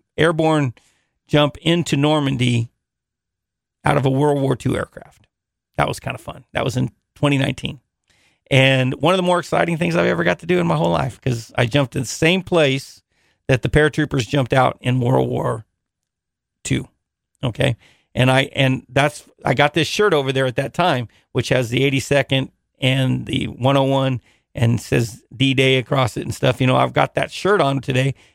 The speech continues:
and I've got a hat on that commemorates D-Day also.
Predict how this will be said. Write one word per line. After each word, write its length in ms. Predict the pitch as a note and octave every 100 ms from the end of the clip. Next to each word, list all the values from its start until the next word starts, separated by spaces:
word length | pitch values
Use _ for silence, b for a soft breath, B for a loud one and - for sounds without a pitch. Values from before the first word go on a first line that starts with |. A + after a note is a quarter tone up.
| b
and 100 | C3+
I've 140 | C3
got 160 | C#3+ C3
a 40 |
hat 280 | - F#3 G#3+
on 320 | C#3 C3+ C3 - _ -
that 120 | C3 - _ _
commemorates 640 | D3 D3 C#3+ C3+ C3 A#2
D-Day 480 | A#2+ C3 C3+ C3 B2
also. 580 | - D3 D3+ - -